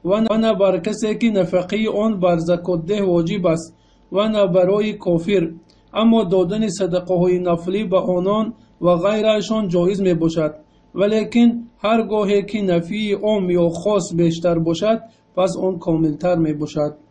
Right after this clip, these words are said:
تعریف های مهم: بنت مخاض، یعنی شتری است که یک سال را کامل کرده است و این اسم نامیده شده است، زیرا مادرش حامله است. بنت لبون، یعنی شتری است که دو سال را کامل کرده است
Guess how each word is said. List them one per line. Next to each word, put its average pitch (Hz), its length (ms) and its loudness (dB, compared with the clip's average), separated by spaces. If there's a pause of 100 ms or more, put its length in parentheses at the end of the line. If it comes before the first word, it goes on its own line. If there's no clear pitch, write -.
(300)
تعریف 202 420 0
های 233 200 6
مهم: 185 520 2 (460)
بنت 233 320 4
مخاض، 190 520 4 (460)
یعنی 226 380 4
شتری 233 420 2
است 220 380 2
که 247 240 4 (220)
یک 185 240 4 (140)
سال 226 200 2
را 233 120 4
کامل 208 420 0
کرده 180 320 0
است 175 400 0 (320)
و 175 80 2
این 226 360 4
اسم 233 320 2
نامیده 185 420 2
شده 220 260 0
است، 233 280 2 (180)
زیرا 208 400 0
مادرش 185 580 2
حامله 165 360 0
است. - 480 -4 (220)
بنت 240 380 4
لبون، 202 680 4 (340)
یعنی 226 320 4
شتری 233 420 2
است 202 380 2
که 240 100 4
دو 220 220 4
سال 226 280 2
را 226 160 4
کامل 208 380 0
کرده 165 340 2
است 156 300 -4